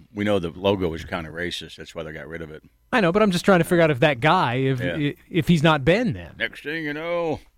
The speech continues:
Speaker 1: can't say racist stuff.
Speaker 2: 'Cause have you ever been to a restaurant where they put something on the menu and go, "That's named after that waiter over there"?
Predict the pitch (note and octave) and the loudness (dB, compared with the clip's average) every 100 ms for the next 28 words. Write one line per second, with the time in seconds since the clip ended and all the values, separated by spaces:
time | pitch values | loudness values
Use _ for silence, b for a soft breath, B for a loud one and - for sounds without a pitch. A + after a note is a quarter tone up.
0 | _ _ _ _ _ _ _ _ _ _ | _ _ _ _ _ _ _ _ _ _
1 | _ _ _ A2 C3 - D3 C#3 D#3 D#3+ | _ _ _ -6 -6 -4 -2 0 2 0
2 | A#2+ - G3+ G3+ G2+ - _ _ - C#3 | -2 -2 2 4 2 -4 _ _ -2 2
3 | C#3+ D#3+ F#3+ F3+ F3 C#3 C3 F3+ - G3 | 6 6 6 4 4 4 4 4 4 2
4 | F#3+ E3 D#3 F#3+ F3+ F#3 D#3 E3 D#3+ D3 | 4 4 4 2 4 2 4 2 4 4
5 | E3 F3+ G3 D3 C#3 D3 - D#3 D3 D3+ | 2 4 2 2 2 0 2 2 4 2
6 | D3 D3 C3+ A#2 D#3+ D3 A#2 G#2 G#2 G2 | 2 0 -2 2 2 2 0 -4 -6 -8
7 | E2 | -12